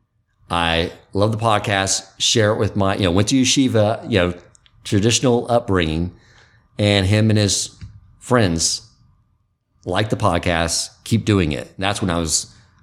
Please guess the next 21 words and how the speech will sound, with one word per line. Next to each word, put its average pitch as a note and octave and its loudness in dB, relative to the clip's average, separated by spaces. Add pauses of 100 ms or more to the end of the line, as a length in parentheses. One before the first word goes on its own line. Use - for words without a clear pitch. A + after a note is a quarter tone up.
(100)
blown G2+ 0
away. F#2 0 (140)
Just, - -6 (340)
I E2+ -4 (140)
had G#2 -2
no G#2+ 0
idea F#2 0
that's - -6
who F#2+ 2
I'd D#2+ 0
be D#2+ -2
reaching E2 -2
with C#2+ -8
it, - -8 (1500)
which - -2
I'm F#2+ 0
still D3+ 2
a - 2
little B2 4
perplexed - -2
by. A#1 -8